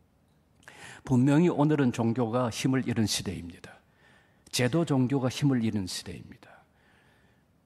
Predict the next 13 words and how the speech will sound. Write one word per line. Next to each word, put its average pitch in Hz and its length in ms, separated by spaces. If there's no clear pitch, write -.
그렇기 156 240
때문에 147 280
우리는 131 360
제도 139 400
종교보다 123 1040
훨씬 165 680
더 180 80
깊숙한 - 720
그런 131 360
영성이 110 540
필요한 110 560
그런 131 300
시대, 90 420